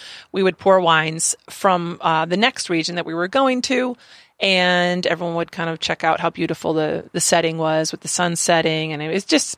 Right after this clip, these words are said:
I mean, it really was spectacular, <laughs> I gotta say. I, I think the coolest part for me was sailing around, um,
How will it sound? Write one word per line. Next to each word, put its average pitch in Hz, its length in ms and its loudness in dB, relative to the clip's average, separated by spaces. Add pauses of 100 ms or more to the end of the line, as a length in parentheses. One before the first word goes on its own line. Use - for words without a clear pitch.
(160)
I 196 40 -4
mean, 170 300 -6
it 185 200 -2
really - 300 -6
was - 160 -12
spectacular, - 840 -2 (100)
<laughs> - 220 2
I 277 120 4 (160)
gotta - 360 0
say. 196 320 0 (420)
I, 220 220 2 (160)
I 247 120 6
think 269 220 -2
the 214 80 0
coolest 220 460 0
part 196 260 0
for 220 100 -2
me 208 220 -2
was 185 180 0
sailing 190 400 0
around, 175 480 0
um, 165 280 -2